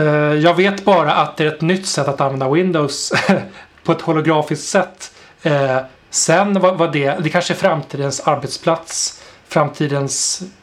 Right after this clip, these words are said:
sätt att jobba på. Jag tror inte Microsoft är riktigt hundra än på vad de vill med det, men det är ett samlingsnamn för deras,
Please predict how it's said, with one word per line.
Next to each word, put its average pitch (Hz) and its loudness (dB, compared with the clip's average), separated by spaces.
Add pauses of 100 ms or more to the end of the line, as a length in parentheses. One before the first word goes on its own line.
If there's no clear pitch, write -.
sätt - -2
att 147 -4
jobba 151 2
på. 147 -2
Jag 139 -2
tror 175 0
inte - -2
Microsoft 143 -2
är 147 -2
riktigt 143 -6
hundra 165 0
än 127 -6
på 135 -10
vad 139 0
de 139 -2
vill 185 0
med 123 -6
det, 120 -8
men 131 -6 (360)
det 151 -2
är 147 0
ett - -8
samlingsnamn 147 0
för 147 -6
deras, 127 -6